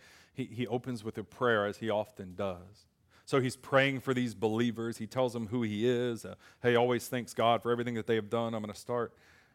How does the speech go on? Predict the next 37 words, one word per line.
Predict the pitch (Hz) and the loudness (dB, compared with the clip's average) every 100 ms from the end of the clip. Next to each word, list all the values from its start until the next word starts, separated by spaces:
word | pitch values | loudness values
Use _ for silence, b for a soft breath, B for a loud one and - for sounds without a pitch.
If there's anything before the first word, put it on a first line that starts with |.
| b | b
in | 107 | -6
verse | 104 92 - | -4 -4 -6
nine. | 95 90 95 92 _ _ - _ _ _ _ _ _ _ b b | -8 -8 -12 -20 _ _ -20 _ _ _ _ _ _ _ b b
Paul | 151 | 4
says, | 143 151 | 6 4
"And | 139 139 | 2 2
so | 156 160 165 | 6 6 6
from | 156 | 2
the | 127 | 4
day | 143 | 4
we | 156 151 | 6 4
have | 127 | 2
heard, | 143 156 139 | 4 4 4
we | 131 | 2
have | 120 | 4
not | 143 147 | 2 2
ceased | - - 151 147 - | -2 -2 -2 -4 -8
to | 143 123 | -8 -8
pray | - 139 143 | 2 4 4
for | 139 135 123 | 2 -4 -2
you." | 113 110 107 107 _ _ _ _ _ _ _ _ _ _ B B B | -2 -4 -8 -18 _ _ _ _ _ _ _ _ _ _ B B B
Asking | 156 143 185 165 | 6 6 2 6
that | 147 143 | 6 4
you | 143 | 4
may | 151 | 4
be | 143 131 | 4 -2
filled | - 147 151 160 147 | 0 6 8 8 4
with | 147 | 0
the | 131 | 0
knowledge | 127 143 156 156 139 | 4 4 6 4 2
of | 113 | 0
his | 127 110 | -2 2
will | 139 151 143 | 6 6 6
in | 123 | 2
all | 127 147 160 147 | 2 4 4 2
spiritual | - 151 147 143 151 143 | -2 0 0 0 0 2
wisdom | 143 139 131 139 | 2 0 0 -2